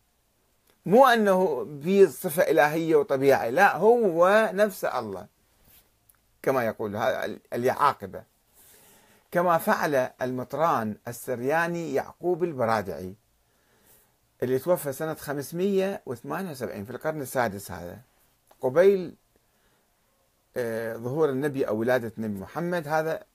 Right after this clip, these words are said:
الفرقة، آه، تكونت. الذي أسس الكنيسة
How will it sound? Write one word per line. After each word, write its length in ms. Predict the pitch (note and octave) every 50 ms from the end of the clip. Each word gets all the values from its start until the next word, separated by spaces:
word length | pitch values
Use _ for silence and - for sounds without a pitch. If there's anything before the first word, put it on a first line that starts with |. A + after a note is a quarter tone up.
| -
الفرقة، 920 | - A2 G#2+ G#2+ G#2 G2+ G2 G2+ - - - - - - D#3+ D#3+ C#3 - D#3
آه، 640 | D#3 D#3+ E3 D3+ - - - - G2+ G2+ G2 F2+ F2 - - _ _ - -
تكونت. 520 | - - - C3 A#2+ G#2 F#2 F2 F2+ - _ _ _ _ _ _ _ _ _ _ _ _ _ _ _ _ _ _ _ _ _ _ _ _ _ _ _ _ _ - _ _ _ _ _ _ - D3
الذي 360 | D3+ E3+ F#3+ F3+ G3 F#3 -
أسس 380 | F#3 G#3+ G3+ - G3+ F#3 -
الكنيسة 600 | F3 D#3+ D3 - E3+ D#3+ E3+ G3 G#3+ G3+ - -